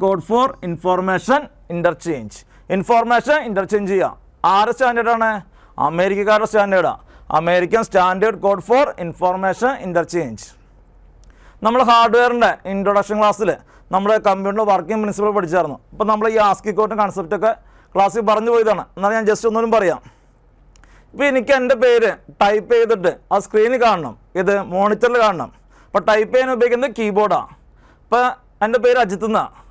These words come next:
അപ്പോൾ ക്യാപിറ്റൽ എ എന്ന് ഞാൻ ടൈപ്പ് ചെയ്യാൻ പോവാം, ക്യാപിറ്റൽ എ. അപ്പം നമ്മൾ ക്യാപിറ്റൽ എ ടൈപ്പ് ചെയ്യുമ്പോൾ കീബോർഡിൽ നമ്മൾ ടൈപ്പ് ചെയ്തു, എ എന്ന്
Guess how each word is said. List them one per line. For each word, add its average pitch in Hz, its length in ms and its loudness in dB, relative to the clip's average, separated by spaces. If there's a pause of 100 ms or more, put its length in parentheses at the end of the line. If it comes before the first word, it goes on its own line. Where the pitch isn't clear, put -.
(120)
അപ്പോൾ 226 180 2 (840)
ക്യാപിറ്റൽ 240 540 2
എ 262 80 4
എന്ന് 254 160 -2
ഞാൻ 247 160 2
ടൈപ്പ് 214 160 -2
ചെയ്യാൻ 220 240 0
പോവാം, 143 140 -2 (280)
ക്യാപിറ്റൽ 185 440 2
എ. - 40 -12 (760)
അപ്പം 247 220 2
നമ്മൾ 262 160 2 (140)
ക്യാപിറ്റൽ 247 460 2
എ 294 40 2 (100)
ടൈപ്പ് 247 240 0
ചെയ്യുമ്പോൾ 240 320 0 (600)
കീബോർഡിൽ 240 460 2
നമ്മൾ 262 260 0
ടൈപ്പ് 226 220 0
ചെയ്തു, 190 180 2 (160)
എ - 80 2
എന്ന് 240 120 -4